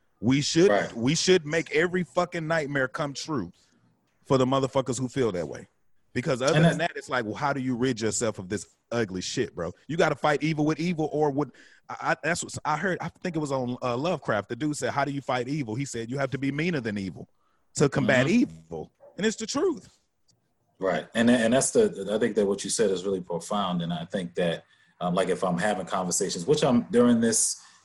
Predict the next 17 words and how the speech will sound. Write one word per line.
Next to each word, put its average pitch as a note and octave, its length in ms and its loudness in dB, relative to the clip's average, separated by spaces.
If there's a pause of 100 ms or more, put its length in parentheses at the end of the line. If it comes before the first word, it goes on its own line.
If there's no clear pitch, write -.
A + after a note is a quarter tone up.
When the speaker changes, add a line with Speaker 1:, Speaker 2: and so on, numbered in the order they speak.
(340)
Speaker 2:
this G#2 220 0
environment G#2+ 640 2
that G#2 140 2
we're F2+ 160 -2
in, F#2 280 -2
what's F2+ 200 -2
different G#2 320 -2
about F#2 220 0
this - 220 -2
time F#2 260 -2
is E2+ 60 -2
that F2 120 0
I'm F2 120 0
having F2 280 -2
more F#2 200 2
conversation F2 680 -4
with, E2 120 -6